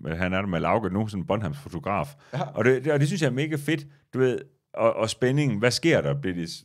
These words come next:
Speaker 1: det, ja, de bliver jo solgt.
Speaker 2: Ja.
Speaker 1: <laughs> Vi ved bare ikke, om det går godt.
Speaker 2: Nej, nej.
Speaker 1: Øhm, men sådan noget, du ved, det synes jeg godt kan være lærerigt, du ved, tage folk med på en rejse. Kan du følge den?
Speaker 2: Ja.
Speaker 1: Øh, det synes jeg er fedt indhold. Øhm, og, og, og derfor...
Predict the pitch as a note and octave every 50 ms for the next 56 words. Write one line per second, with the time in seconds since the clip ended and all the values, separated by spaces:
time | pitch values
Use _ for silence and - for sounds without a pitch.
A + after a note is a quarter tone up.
0 | D2 E2 F2 F2 E2 - D#2+ D2+ D2+ E2 D2 D2+ C#2+ - F#3+ C#3 D#2+ C#2+ F2+ F#2
1 | F#2+ - - - - - G#2+ G2+ - - - - - - G2+ A2 A#2 C3 D3 C#3+
2 | B2 A#2+ C3 C#3 B2 G2 F#2 F2 F#2 E2+ D#2+ D2+ D#2+ F#2+ A#2 C#3 - - - E3
3 | E3+ A#2+ A2 G#2 G#2+ G#2+ G2 F2+ F2+ F2+ F2 E2+ - - - _ - A2+ B2 -
4 | G3+ G#3+ G3 F3 E3+ D#3 D#3 D3+ D3+ D3+ C#3 - - - _ _ _ _ - G3
5 | E3+ F3+ F#3+ F3+ F3 F3 E3 C#3+ C#3+ B2+ A#2 A#2 B2 C3+ D3 D#3+ E3 C#3+ C3 G#2+
6 | F#2+ F#2+ A2 A2+ A2 - A#2 - - C#3 C3+ B2+ B2 B2+ C#3 C#3 C#3 E2+ E2+ F2+
7 | G2+ A#2+ D3+ C#3+ C#3+ D2+ - - _ _ - A2+ A#2 - D#3 D#3 D3 C#3+ C#3 C3+
8 | - - - A#2+ A#2+ - - - - G#2+ G#2+ G2+ F2 E2+ F3+ G3 E3 E3+ E3+ -
9 | A2+ F2+ F2 - - - C#3 C#3 F2 D#2 D#2+ D#2+ E2 D#2 D2 - - - _ _
10 | _ _ _ - - G2 G2 F#2+ F2+ F2 E2 D#2 D#2 D#2 C#2 C2+ C#2+ D#2 D2+ -
11 | - - _ _ - - - G#2 - - F#2+ F#2+ - - G2 F#2+ A#2+ B2 A2 G#2
12 | A2+